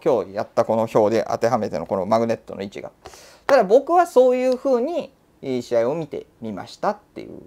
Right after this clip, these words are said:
感じですね。うん、で、皆さんもまあ、こう僕のやり方はこうなんで、それぞれ皆さんでやってみてもいいと思うんですけど、ジャッジってね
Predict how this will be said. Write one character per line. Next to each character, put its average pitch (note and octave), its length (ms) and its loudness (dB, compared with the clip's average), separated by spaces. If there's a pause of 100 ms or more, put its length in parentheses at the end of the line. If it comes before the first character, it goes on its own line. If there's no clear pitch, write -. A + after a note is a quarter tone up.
(120)
感 - 200 -12
じ - 80 -20
で - 100 -20
す - 100 -20
ね。 - 60 -20 (800)
う - 40 -20
ん、 - 40 -20
で、 C3 80 -6
皆 B3+ 260 2
さ F#4 140 -2
ん A3 100 -4
も F#3+ 220 2
ま D3 420 2
あ、 - 680 -20 (260)
こ G3 120 -2
う - 20 0
僕 A3 360 -2
の C#4+ 220 0
や B3 140 0
り C4 80 0
方 D4+ 180 2
は A3+ 60 4
こ A3 160 4
う - 20 -2
な A#2+ 100 -4
ん G#2+ 60 -10
で、 A2+ 180 -2
そ - 160 -4
れ B3 100 6
ぞ A3+ 120 2
れ B2 80 0
皆 A#2+ 200 -2
さ C#3 120 -6
ん G#2+ 80 -10
で G#2+ 60 -8
や G#2+ 100 -4
っ A2+ 60 -8
て D#3 180 -6
み G3 80 -6
て D3+ 100 -4
も F#2 120 -14
い A2 40 -12
い - 20 -16
と - 100 -12
思 G2 100 -12
う - 20 -12
ん - 20 -14
で G2+ 60 -18
す - 60 -16
け - 60 -16
ど、 F2+ 220 -12 (380)
ジ C3 140 -2
ャ G4+ 80 -2
ッ G#4 60 -10 (100)
ジ D3+ 100 -12
っ - 20 -8
て - 200 -12
ね G#2+ 320 -12